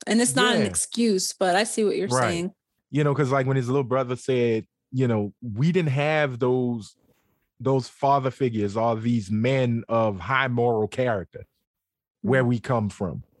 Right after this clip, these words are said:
Speaker 2: You know, we see these things, we do these things, nobody really pulled them to the side and say, 'Hey, don't do that.'" You know, 'cause, like, even with, um, young boys who are being, um, molested, if it's mole-,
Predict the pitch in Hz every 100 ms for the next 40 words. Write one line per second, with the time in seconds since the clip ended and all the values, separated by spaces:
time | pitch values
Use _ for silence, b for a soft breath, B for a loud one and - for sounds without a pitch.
0 | _ _ _ _ - 117 123 113 110 131
1 | - - 190 185 165 147 - 135 127 127
2 | 110 110 131 107 196 190 160 139 - 123
3 | 120 117 107 135 151 143 143 127 151 135
4 | 110 _ _ - 175 170 143 131 123 117
5 | 135 131 120 - 110 120 104 107 113 107
6 | 143 107 80 - _ _ _ _ _ _
7 | _ - 127 123 107 90 b b 127 123
8 | 147 139 165 175 160 147 120 135 131 127
9 | 117 - 110 135 139 123 135 135 127 131
10 | 113 123 123 120 113 117 113 107 110 143
11 | - 95 B B B B - 139 139 135
12 | 117 123 123 143